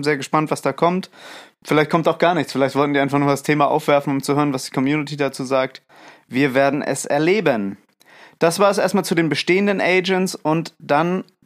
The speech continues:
wird noch was zu einem neuen Agent gesagt und das wird jetzt interessant. Ich lese das auch mal vor. „Dieses Mal bringen wir ein paar Fähigkeiten zusammen, die Spieler von traditionellen F-P-S-Spielen sehr bekannt vorkommen dürfen.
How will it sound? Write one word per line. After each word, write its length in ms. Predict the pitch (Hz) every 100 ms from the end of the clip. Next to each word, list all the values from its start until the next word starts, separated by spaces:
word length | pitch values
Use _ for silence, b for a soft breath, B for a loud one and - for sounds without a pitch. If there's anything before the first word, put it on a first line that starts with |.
| -
wird 260 | 143 165 180
noch 140 | 160
was 140 | 175 -
zu 60 |
einem 120 | 180 170
neuen 260 | 165 180
Agent 320 | 135 131 120 120
gesagt 260 | 113 113
und 60 | 131
das 180 | 139 165
wird 140 | 151
jetzt 200 | 151 -
interessant. 580 | - 151 151 143 143 113
Ich 100 | -
lese 180 | 151 147
das 100 | 131
auch 100 | 143
mal 120 | 135
vor. 320 | - 185 202 208 B B B B B
„Dieses 220 | 175 220 190
Mal 360 | 196 190 196 -
bringen 380 | 151 151 202 175
wir 100 | 175
ein 140 | 165
paar 140 | 151 156
Fähigkeiten 540 | 185 185 - 175 170
zusammen, 440 | - 147 160 165
die 80 | 131
Spieler 320 | 127 - 175
von 220 | 180 151 131
traditionellen 720 | 160 175 185 165 156 156 156
F-P-S-Spielen 800 | 135 - 139 147 - - 139 127
sehr 260 | 117 156
bekannt 380 | 165 151 131 131
vorkommen 480 | - 110 104 104 98
dürfen. 400 | 95 95 - -